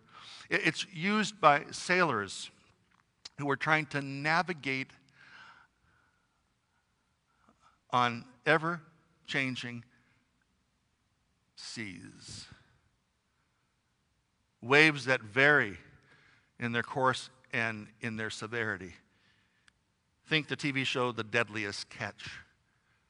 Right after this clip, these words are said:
A-, and in that time, that sailors had to know how to navigate, how to,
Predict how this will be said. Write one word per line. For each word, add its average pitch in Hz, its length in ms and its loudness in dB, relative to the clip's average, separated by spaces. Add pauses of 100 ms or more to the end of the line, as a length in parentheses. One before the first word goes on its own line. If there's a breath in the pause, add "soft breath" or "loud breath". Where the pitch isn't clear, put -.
(360 soft breath)
A-, - 240 2
and 160 260 6 (240)
in 160 140 2
that 196 220 8
time, 165 280 2
that 151 200 2
sailors 170 380 4
had 175 240 2
to 156 80 -2
know 165 220 6
how 156 180 10
to 143 100 8
navigate, 131 680 4
how 143 120 10
to, 131 140 8